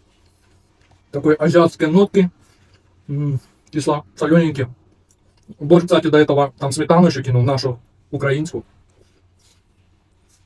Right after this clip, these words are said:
Так что поеднуйте ингредиенты. Юля, на заднем фоне я вижу тебя. <laughs>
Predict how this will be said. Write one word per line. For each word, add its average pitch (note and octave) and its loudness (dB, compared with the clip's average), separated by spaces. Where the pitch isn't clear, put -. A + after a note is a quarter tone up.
Так D#3 -4
что E3 0
поеднуйте D#3+ 2
ингредиенты. D3+ 0
Юля, D3+ 2
на C3+ -2
заднем C#3 -2
фоне C3+ -4
я B2+ 2
вижу D#3+ 2
тебя. A#2+ -8
<laughs> F3+ -2